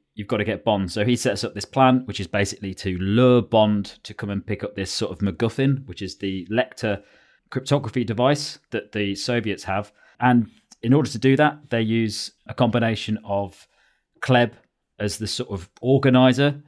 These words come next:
who's, who's managing Red Grant, who's the assassin that they've trained, and Tatiana Romanova, who's sort of the basically bait for Bond to dr-, to, to drive him towards the, um, to drive him towards the Lecter.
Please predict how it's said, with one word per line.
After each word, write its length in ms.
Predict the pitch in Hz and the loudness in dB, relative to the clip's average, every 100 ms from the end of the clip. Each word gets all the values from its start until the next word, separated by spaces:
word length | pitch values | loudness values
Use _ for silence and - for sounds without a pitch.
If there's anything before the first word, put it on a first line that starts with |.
| _ | _
who's, 240 | 107 107 - 95 | -6 -6 -6 -6
who's 220 | 113 104 - _ _ _ | -6 -6 -10 _ _ _
managing 720 | 120 123 117 110 113 110 110 _ | 2 4 2 0 -2 -2 -4 _
Red 220 | 110 110 | -6 -4
Grant, 320 | - 117 135 - | 0 0 0 -4
who's 260 | 107 95 | -10 -8
the 240 | 107 95 98 | -8 -8 -8
assassin 420 | - 120 - 104 | -4 -4 -4 -8
that 80 | 98 | -10
they've 100 | 92 | -12
trained, 400 | - 127 131 135 - _ _ _ _ | -2 2 2 0 -10 _ _ _ _
and 440 | 170 170 170 - - | 0 0 -2 -8 -2
Tatiana 680 | 127 - 117 110 110 107 104 - | -2 2 2 4 2 0 -4 -6
Romanova, 560 | 107 101 101 95 90 82 _ | -2 0 -2 -2 -6 -10 _
who's 220 | 101 95 | -8 -6
sort 260 | - 104 90 | -4 -4 -6
of 160 | 87 - | -12 -6
the 340 | 98 95 92 _ _ - | -6 -6 -10 _ _ -6
basically 280 | 98 101 90 | -6 -4 -4
bait 420 | - 107 - - _ _ _ _ | 0 0 -2 -16 _ _ _ _
for 100 | - | -12
Bond 400 | 90 101 90 90 - - | -4 -2 -2 -6 -12 -20
to 100 | - | -14
dr-, 180 | 101 - | -12 -10
to, 80 | 95 - - | -14 -14 -20
to 100 | - | -12
drive 300 | 98 90 87 | -8 -8 -8
him 80 | |
towards 440 | 90 92 92 85 - | -12 -12 -12 -12 -16
the, 280 | 90 90 90 | -14 -12 -12
um, 300 | 90 90 87 _ _ _ _ _ | -12 -14 -16 _ _ _ _ _
to 80 | 95 | -6
drive 200 | 110 104 | -2 -2
him 60 | 101 | -2
towards 240 | 107 92 | -4 -4
the 60 | 104 | -4
Lecter. 340 | 113 - 82 | -6 -8 -16